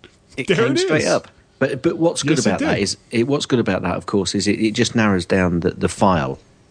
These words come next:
Speaker 1: uh, type that you're looking for, rather than typing in manual, which might come up with a, you know, it comes up with a, an application, you know, it comes up with, in, in this instance, if I type M A N, it comes up with my iPhoto Library Manager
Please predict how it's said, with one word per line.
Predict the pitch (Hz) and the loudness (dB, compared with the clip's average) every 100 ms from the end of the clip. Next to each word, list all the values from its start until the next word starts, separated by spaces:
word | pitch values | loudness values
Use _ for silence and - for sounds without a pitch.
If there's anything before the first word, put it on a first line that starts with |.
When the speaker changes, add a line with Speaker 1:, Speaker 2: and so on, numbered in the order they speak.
| - | -4
Speaker 1:
uh, | 78 78 - | -4 -4 -4
type | 85 73 - | -4 -4 -6
that | 76 | -2
you're | 90 95 90 | 0 2 2
looking | 95 107 92 - 73 | 2 2 2 0 -2
for, | 78 76 | -2 0
rather | 101 98 98 | 0 0 0
than | 92 | -2
typing | - 92 92 | -2 -2 -2
in | 87 87 | -2 0
manual, | 92 98 80 58 - - _ _ | 2 2 0 -2 -6 -10 _ _
which | 104 104 | -2 0
might | 104 87 - | 0 -2 -2
come | 92 | 0
up | 85 - | 2 2
with | 90 82 | 0 2
a, | 80 78 | 0 0
you | 80 | 0
know, | 78 | 0
it | 80 | -2
comes | - 85 78 | 0 0 2
up | - _ - | 0 _ -4
with | 82 | -2
a, | 80 76 76 | 0 -2 -2
an | 78 | -2
application, | 82 - 85 - 82 - 95 85 85 82 - _ _ - | -4 -2 -2 0 0 2 2 4 2 0 -8 _ _ -6
you | - | -4
know, | 110 | -2
it | - | 0
comes | - 170 | 2 2
up | - | 2
with, | 80 78 - - - | 0 0 -4 -20 -8
in, | 90 - 98 95 107 110 117 | -6 -2 0 0 0 -2 -2
in | 113 104 | -2 0
this | 113 113 | 0 -2
instance, | 92 80 - 76 69 | -2 -2 -4 -6 -4
if | 90 98 | -4 -2
I | |
type | 90 - 92 85 - | -2 0 0 0 -2
M | 90 | 0
A | 87 | 2
N, | 87 98 60 87 92 - _ - | 2 2 0 -2 -4 -12 _ -10
it | - | -2
comes | 104 87 | 0 2
up | 92 | 0
with | 85 85 | 0 0
my | 82 82 87 | 0 2 2
iPhoto | - 82 80 82 80 | 0 -2 0 0 0
Library | 80 76 76 | 0 -2 -2
Manager | 80 85 90 123 151 | 0 2 2 2 0